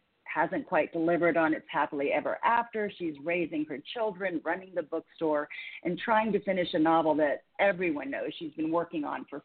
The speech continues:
fifteen years. Lauren, on the other hand, who's now the queen of beach reads, receives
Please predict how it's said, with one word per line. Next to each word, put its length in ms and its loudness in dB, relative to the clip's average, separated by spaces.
fifteen 640 0
years. 400 0
Lauren, 520 2
on 120 2
the 120 -2
other 180 -2
hand, 500 -4
who's 280 -6
now 260 -6
the 220 -4
queen 220 -6
of 200 -8
beach 340 -6
reads, 360 0
receives 720 2